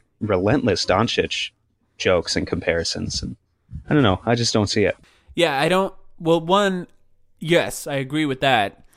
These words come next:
Speaker 2: Uh, but also, I think it's a little unfair to put Kevin Durant on Marvin <laughs> Bagley at this point. He's,
Speaker 1: Yeah, no,
Speaker 2: Kevin
Speaker 1: I
Speaker 2: Durant
Speaker 1: wouldn't, I
Speaker 2: is one
Speaker 1: wouldn't
Speaker 2: of
Speaker 1: go that far. <laughs>
Speaker 2: Yeah, he's one of the greatest offensive players of all time. And, and I will say the Fox Westbrook comparison,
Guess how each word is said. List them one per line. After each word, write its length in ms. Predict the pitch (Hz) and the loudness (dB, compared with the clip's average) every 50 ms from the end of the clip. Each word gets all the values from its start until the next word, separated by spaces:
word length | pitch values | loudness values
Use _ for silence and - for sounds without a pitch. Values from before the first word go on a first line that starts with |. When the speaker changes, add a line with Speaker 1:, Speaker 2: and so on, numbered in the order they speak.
| - - _ _ _ - | -20 -20 _ _ _ -6
Speaker 2:
Uh, 140 | 131 127 123 | -2 -2 -2
but 180 | 127 135 147 | 0 2 2
also, 440 | 160 185 226 233 - - 165 143 135 - | 4 4 4 2 0 -2 -2 -2 -2 -2
I 100 | 131 135 | -4 -6
think 160 | - 180 185 | -6 -6 -6
it's 100 | 180 - | -2 -2
a 60 | 160 | 0
little 240 | 143 147 165 170 156 | 2 2 2 2 2
unfair 520 | 131 139 139 131 - - 131 139 131 117 | 2 0 0 -2 -2 -2 0 2 2 0
to 100 | 110 104 | -2 -4
put 420 | 95 - - 135 - - - - - | 0 0 0 0 0 -6 -16 -14 -8
Kevin 300 | - 147 135 135 120 104 | -6 -6 -4 -4 -4 -6
Durant 480 | 98 92 98 123 143 113 90 - - | -6 -8 -6 -6 -6 -6 -6 -8 -8
on 180 | 87 107 110 107 | -6 -6 -4 -2
Marvin 340 | 104 110 110 107 110 139 160 | -2 -2 -4 -4 -2 -2 -2
<laughs> 0 | |
Bagley 440 | 143 135 147 139 123 131 123 113 104 | 0 0 -2 -4 -4 -6 -6 -6 -6
at 160 | 101 - - | -8 -6 -4
this 180 | 135 143 143 - | -4 -4 -4 -4
point. 300 | - - 101 101 92 - | -10 -10 -10 -8 -8 -8
He's, 260 | 113 123 - - - - | -10 -10 -10 -12 -8 -4
Speaker 1:
Yeah, 180 | 123 190 185 123 | 2 2 4 4
no, 180 | 117 113 104 | 6 6 6
Speaker 2:
Kevin 20 | 101 | 6
Speaker 1:
I 80 | 107 | 6
Speaker 2:
Durant 40 | 120 | 4
Speaker 1:
wouldn't, 180 | 123 - - - | 4 2 0 0
I 40 | |
Speaker 2:
is 60 | 123 127 | 2 2
one 100 | 131 131 | 2 2
Speaker 1:
wouldn't 120 | 127 113 | 2 0
Speaker 2:
of 20 | 104 | 2
Speaker 1:
go 20 | 98 | 2
that 200 | 92 90 85 - | 2 2 2 0
far. 200 | - - - - _ _ - - 117 - - - - - - - - - | -2 -4 -4 -4 _ _ 0 0 0 0 0 -6 -6 -4 -4 -6 -6 -8
<laughs> 100 | _ - | _ -6
Speaker 2:
Yeah, 180 | - 196 175 113 104 101 - - | -4 -4 -4 -4 -6 -10 -10 -10
he's 200 | - 151 156 147 | -8 -8 -8 -4
one 120 | 170 185 190 | -2 -2 0
of 60 | 180 | 0
the 60 | 180 | 0
greatest 260 | 170 185 180 175 170 | 0 2 0 2 2
offensive 440 | 175 165 160 - 165 156 - 160 143 - | 2 2 2 2 -2 -6 -6 -8 -10 -6
players 280 | 165 147 143 143 135 | -4 -2 -2 -2 -2
of 120 | 139 131 131 | -4 -4 -2
all 120 | 135 135 | -2 -2
time. 380 | 131 - 143 165 170 123 104 95 | -4 -4 -8 -8 -8 -8 -10 -10
And, 220 | 78 101 113 101 | -8 -10 -10 -8
and 240 | - 135 139 143 143 - | -4 -4 -2 -2 -2 -2
I 140 | 135 143 | -2 -2
will 180 | 143 147 175 190 | 0 0 -2 -4
say 200 | - - 220 208 | -4 -4 -4 -4
the 120 | 160 135 123 | -4 -4 -6
Fox 480 | - - - 143 156 165 - - - - | -6 -2 0 2 2 0 -2 -6 -16 -8
Westbrook 460 | - 123 175 208 - - 214 196 - | -4 -4 -4 -4 -6 -8 -10 -10 -10
comparison, 600 | - 147 139 131 117 113 113 - - 117 117 123 | -10 -12 -8 -6 -6 -6 -6 -8 -8 -10 -10 -10